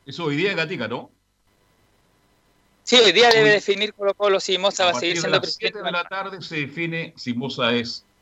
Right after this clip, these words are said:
Speaker 1: sigue siendo el presidente de Colo-Colo. Y
Speaker 2: Claro,
Speaker 1: un nuevo
Speaker 2: y decir
Speaker 1: directorio.
Speaker 2: otra, claro, y decir otra cosa de Colo-Colo, que B I N Blanco y Negro tiene una deuda de treinta y cinco mil millones y un patrimonio total que llega apenas a los veinte mil millones. Es bastante poco lo que tiene Colo-Colo y todas las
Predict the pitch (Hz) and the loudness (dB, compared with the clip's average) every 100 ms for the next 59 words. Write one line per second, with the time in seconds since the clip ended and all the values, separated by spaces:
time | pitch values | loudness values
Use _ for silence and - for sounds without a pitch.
0 | _ - 127 113 131 117 117 110 113 95 | _ -4 -2 0 0 0 -2 -2 -2 -2
1 | 95 80 - _ _ _ _ _ _ _ | -4 -6 -14 _ _ _ _ _ _ _
2 | 117 139 151 165 135 240 214 233 117 95 | 2 4 6 6 6 6 6 4 2 -2
3 | _ _ _ _ _ _ _ _ _ _ | _ _ _ _ _ _ _ _ _ _
4 | _ 160 151 120 143 - 185 190 190 202 | _ 2 4 4 2 2 2 4 2 2
5 | 202 190 190 180 196 208 196 165 180 175 | 2 2 2 0 2 0 2 2 4 4
6 | 175 202 185 180 - 180 202 214 - - | 2 0 -4 -6 -4 0 0 -2 -6 -12
7 | - 180 180 170 190 180 170 151 143 143 | -4 2 4 6 6 4 2 -2 -2 -4
8 | - 196 175 185 220 208 226 214 180 160 | -4 -6 -4 -4 -4 -4 -2 -2 -2 -2
9 | 156 156 202 196 156 185 214 220 202 226 | -2 0 0 2 2 4 2 2 0 0
10 | - _ - 175 165 180 202 185 160 151 | -2 _ 0 4 4 2 0 0 0 0
11 | 160 190 190 196 135 170 - - 131 131 | -2 -2 -2 -2 0 0 -2 -6 -10 -8
12 | - 151 143 156 151 139 131 139 143 139 | -4 -2 0 0 2 2 2 2 2 2
13 | 139 165 160 160 160 143 | 2 2 2 6 6 6